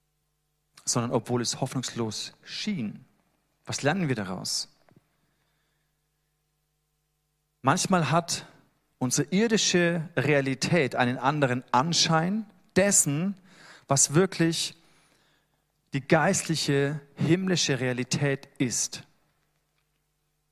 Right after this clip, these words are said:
Es schien so, als ob es hoffnungslos wäre. Die Umstände sprachen dafür, die Umstände kreierten diesen Anschein, dass es nicht möglich ist.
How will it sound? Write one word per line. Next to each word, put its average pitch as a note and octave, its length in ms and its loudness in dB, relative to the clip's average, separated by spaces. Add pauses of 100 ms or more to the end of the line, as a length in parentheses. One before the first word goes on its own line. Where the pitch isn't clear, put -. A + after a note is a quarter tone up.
(300)
Es D3 220 2
schien A#3+ 560 2
so, C3 280 4
als C#3 200 2
ob C#3+ 120 6
es C#3+ 220 0
hoffnungslos C3+ 800 -2
wäre. G#2+ 360 0 (300)
Die D#3+ 140 2
Umstände G#3 640 6
sprachen F#3+ 720 8
dafür, F#3+ 460 6
die D3+ 120 2
Umstände G3+ 720 6
kreierten G#3 600 4
diesen G#3 260 2 (100)
Anschein, C3 840 4 (580)
dass - 160 -4
es C3+ 160 0
nicht E3 300 -2
möglich D3+ 500 0
ist. - 420 -4